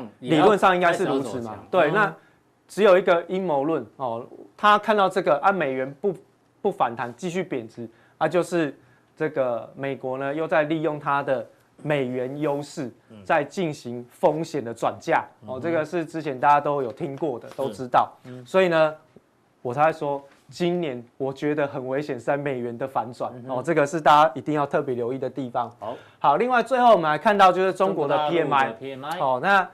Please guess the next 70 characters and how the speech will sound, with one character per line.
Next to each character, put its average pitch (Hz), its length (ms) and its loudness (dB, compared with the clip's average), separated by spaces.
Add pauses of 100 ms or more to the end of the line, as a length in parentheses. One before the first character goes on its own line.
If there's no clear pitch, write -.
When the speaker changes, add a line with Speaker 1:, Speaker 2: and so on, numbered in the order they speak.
(160)
Speaker 2:
中 262 220 2
国 214 140 6
的 190 100 4
P 220 120 0
M 202 140 0
I 190 140 4
采 160 180 -2
购 156 140 -2
经 175 140 0
理 156 100 0
指 127 160 -10
数 170 220 -4
呢， 151 80 0
不 175 160 -6
管 143 200 0
是 120 60 -16
在 160 140 0
官 147 260 2
方 156 140 0
还 139 100 -4
是 156 160 -6
民 131 180 -8
间 135 180 -8
版 117 200 -4
本， 117 160 -10 (320)
都 170 180 6
是 170 380 -4
有 110 220 -8
拉 135 200 6
回 131 160 -6
的 113 120 -10
现 123 200 -8
象。 113 240 -8
Speaker 1:
嗯。 120 160 -12 (200)
Speaker 2:
那 226 140 4
我 196 80 6
为 196 80 6
什 185 100 0
么 165 100 -2
特 185 100 2
别 180 140 2
要 165 100 6
在， 170 200 -4 (100)
在 175 160 0
这 165 80 -2
边 165 160 -4
跟 170 140 -2
大 160 100 6
家 160 80 6
讲 135 160 -2
说， 156 100 -2
它 170 60 4
领 147 180 -4
先 170 160 -4
实 156 160 -10
体 143 120 -6
经 151 180 -10
济 156 100 -8
大 151 140 2
概 147 140 2
三 147 200 0
到 147 180 4
六 147 200 0
个 147 60 0
月？ 190 80 -2
Speaker 1:
三 202 40 2
到 170 60 0
六 135 100 -2
个 113 60 -4
月， 110 200 -8